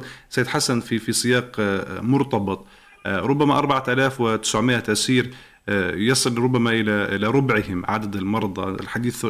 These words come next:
عن سبعمائة، آه، آه، معتقل تقريبًا، آه، مريض، وفي كل مرة نسأل يزداد هذا الرقم، كانوا خمسمائة قبل فترة معينة، بعد ذلك ستمائة أسير. يوم يبدو أن العدد يزداد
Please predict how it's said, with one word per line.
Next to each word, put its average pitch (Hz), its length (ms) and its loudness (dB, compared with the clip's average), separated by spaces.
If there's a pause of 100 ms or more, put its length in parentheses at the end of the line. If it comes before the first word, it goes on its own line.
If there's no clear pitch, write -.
عن 104 440 -2
سبعمائة، 113 540 0 (440)
آه، 92 680 -4
آه، - 20 -10
معتقل 117 500 0
تقريبًا، 95 880 -2
آه، 95 240 -12
مريض، 123 420 2
وفي 127 180 2
كل 156 160 4
مرة 143 260 4
نسأل 123 480 0 (320)
يزداد 123 400 2
هذا 113 160 0
الرقم، 113 280 -2
كانوا 131 240 0
خمسمائة 123 520 2
قبل 104 320 -2
فترة 101 300 -4
معينة، 101 520 0
بعد 113 320 0
ذلك 110 380 -2
ستمائة 110 520 -2
أسير. 117 240 0
يوم 135 200 2
يبدو 123 200 0
أن 120 40 2
العدد 113 280 0
يزداد 107 440 0